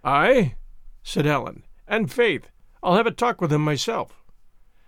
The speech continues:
Unless there's nobody speaks English in that town, I have a bonny tale for them. Fifteen tarry sailors upon the one side, and a man and a halfling boy upon the other. Oh, man, it's pitiful."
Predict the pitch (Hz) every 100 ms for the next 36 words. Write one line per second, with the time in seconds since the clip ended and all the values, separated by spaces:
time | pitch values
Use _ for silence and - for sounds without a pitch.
0 | _ 151 233 - 208 147 208 226 190 160
1 | - 208 - 240 233 131 151 156 - 196
2 | 196 92 - _ _ - 170 170 110 170
3 | 220 220 - 233 208 143 160 226 90 -
4 | _ _ _ - - - - 302 - 277
5 | 254 196 - 226 202 147 226 202 139 147
6 | 185 175 147 220 196 156 131 71 - _
7 | _ - 151 143 156 220 226 190 151 226
8 | - 190 151 208 170 160 160 202 170 98
9 | - - - - - - - 101 107 190
10 | 240 143 113 - - - 220 - - 320
11 | 220 117 87